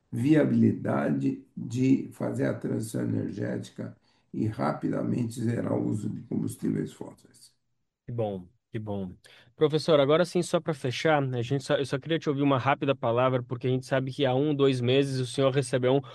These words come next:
Speaker 2: um dos convites mais especiais da sua vida por parte do Papa Leão quatorze pra integrar, pra ser membro do Dicastério para o Serviço do Desenvolvimento Humano Integral.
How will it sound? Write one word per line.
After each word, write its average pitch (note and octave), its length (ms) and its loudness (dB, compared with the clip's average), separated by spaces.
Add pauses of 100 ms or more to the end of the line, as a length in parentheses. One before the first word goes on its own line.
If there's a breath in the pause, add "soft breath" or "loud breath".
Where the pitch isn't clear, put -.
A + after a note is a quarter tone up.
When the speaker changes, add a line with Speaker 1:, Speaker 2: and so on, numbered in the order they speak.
(140 loud breath)
Speaker 2:
um C3 120 0
dos C#3 160 -4
convites C3 420 0
mais C3 240 4
especiais C3 540 2
da B2+ 80 0
sua B2 240 2
vida C3+ 280 2
por B2+ 160 -6
parte B2 400 0
do A#2 120 -2
Papa B2 320 2
Leão A#2+ 200 4
quatorze B2 600 2 (300 loud breath)
pra D3 140 6
integrar, C#3+ 520 4
pra C3+ 160 0
ser C#3+ 160 0
membro C#3+ 400 2
do C#3 160 0
Dicastério F3 960 2
para E3+ 180 0
o D3 40 -2
Serviço C#3 640 0
do D3 160 0
Desenvolvimento C3 840 2
Humano C3+ 260 4
Integral. C3+ 460 2